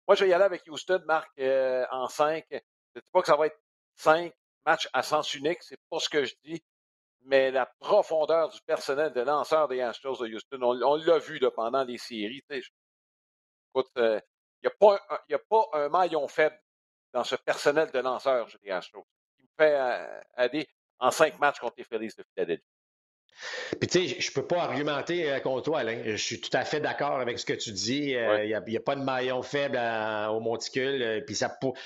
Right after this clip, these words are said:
Speaker 2: écoute, à la limite, ça pourrait se terminer en quatre. Euh,
Speaker 1: Ouais.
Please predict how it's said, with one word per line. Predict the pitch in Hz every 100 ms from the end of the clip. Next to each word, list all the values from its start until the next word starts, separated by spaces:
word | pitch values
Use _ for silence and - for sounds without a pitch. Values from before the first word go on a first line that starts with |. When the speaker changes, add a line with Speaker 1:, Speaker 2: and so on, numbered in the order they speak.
| - -
Speaker 2:
écoute, | 214 165
à |
la | 139
limite, | 151 190
ça | 208
pourrait | 147 156
se | 147
terminer | 156 131 151
en | 123
quatre. | 180 190 - - - - - _
Euh, | 110 117 117 117 110 110
Speaker 1:
Ouais. | 107 101